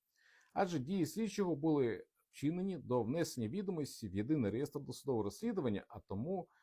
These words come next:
не регулювалися, е, положеннями Кримінально-процесуального кодексу України, а відтак могли бути оскаржені в порядку адміністративного судочинства за правилами касу.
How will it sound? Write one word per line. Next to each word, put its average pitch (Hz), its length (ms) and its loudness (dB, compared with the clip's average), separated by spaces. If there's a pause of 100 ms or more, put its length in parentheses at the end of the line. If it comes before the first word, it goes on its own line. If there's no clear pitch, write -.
(140)
не 139 100 2
регулювалися, 175 920 2
е, - 380 -14 (280)
положеннями 120 520 -2
Кримінально-процесуального 104 920 -4
кодексу 95 400 -8
України, 92 380 -4 (100)
а 98 140 -6
відтак 202 440 -2 (540)
могли 131 520 2
бути 98 340 -2
оскаржені 123 640 -4
в 78 40 -12
порядку 120 420 -2
адміністративного 101 680 -4
судочинства 107 640 -6
за 85 140 -6
правилами 156 600 -2 (140)
касу. - 360 -6